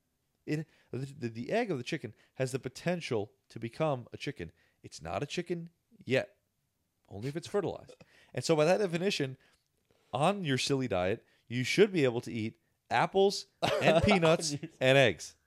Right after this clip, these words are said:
Speaker 2: <laughs>
Speaker 1: If it was that, I wouldn't mind it so much. <laughs>
Speaker 2: Yeah.
Speaker 1: That's the sort of diet I, uh, might be able to get behind.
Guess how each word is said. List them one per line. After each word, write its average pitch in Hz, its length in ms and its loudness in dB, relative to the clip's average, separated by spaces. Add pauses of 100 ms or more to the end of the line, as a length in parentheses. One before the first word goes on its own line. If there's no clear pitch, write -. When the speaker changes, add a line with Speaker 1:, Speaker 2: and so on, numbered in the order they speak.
Speaker 2:
<laughs> - 80 -8 (800)
Speaker 1:
If 160 160 6
it 262 80 4
was 233 160 6
that, 247 260 8
I 185 60 12
wouldn't 175 240 6
mind 165 200 6
it 131 80 -6
so 117 140 0
much. - 300 -6 (220)
<laughs> 403 200 -8
Speaker 2:
Yeah. 139 160 2 (580)
Speaker 1:
That's 170 360 4
the 196 100 -2
sort 170 220 4
of 135 80 -2
diet 135 480 4
I, 139 60 6
uh, 131 60 6
might 143 200 0
be 143 60 0
able 120 100 2
to 113 60 -8
get 117 180 -2
behind. 117 300 -6